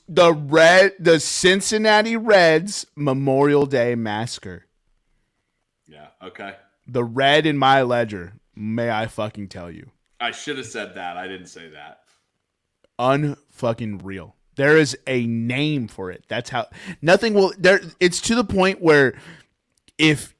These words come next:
Speaker 1: you have, uh,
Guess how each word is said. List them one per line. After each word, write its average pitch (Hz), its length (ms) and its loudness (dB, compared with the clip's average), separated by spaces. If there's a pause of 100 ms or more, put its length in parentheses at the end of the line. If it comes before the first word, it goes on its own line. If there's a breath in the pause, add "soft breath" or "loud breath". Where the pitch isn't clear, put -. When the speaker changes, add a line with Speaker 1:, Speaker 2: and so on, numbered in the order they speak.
Speaker 1:
you 156 360 2
have, 160 600 4 (920 soft breath)
uh, 123 380 0